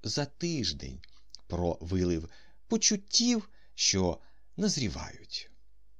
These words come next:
Саме через те Зося Вікторівна стурбовано зітхнула, спинившись перед дзеркалом.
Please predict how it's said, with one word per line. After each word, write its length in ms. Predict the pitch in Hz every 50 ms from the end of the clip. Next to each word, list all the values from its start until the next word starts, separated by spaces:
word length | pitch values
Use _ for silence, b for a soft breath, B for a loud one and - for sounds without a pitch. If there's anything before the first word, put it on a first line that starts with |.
| - - -
Саме 440 | - - - 92 87 87 82 82
через 400 | 80 - - 85 80 80 - -
те 280 | - - 180 196 196 190 B B B B B B B B
Зося 580 | - 78 80 85 92 92 87 - - - 90 78 b b b b b b -
Вікторівна 800 | - 113 170 208 208 - - - - - 65 62 62 58 62 - b b b b b
стурбовано 760 | - - - - 220 214 208 190 247 233 190 170 139 131
зітхнула, 720 | 107 92 92 82 - - - 123 170 220 247 233 220 202 196 B B B B B
спинившись 800 | - - - - - 196 196 123 151 165 160 - - 127 - -
перед 260 | - 78 78 80 78
дзеркалом. 640 | - - - - - - - - - - - - -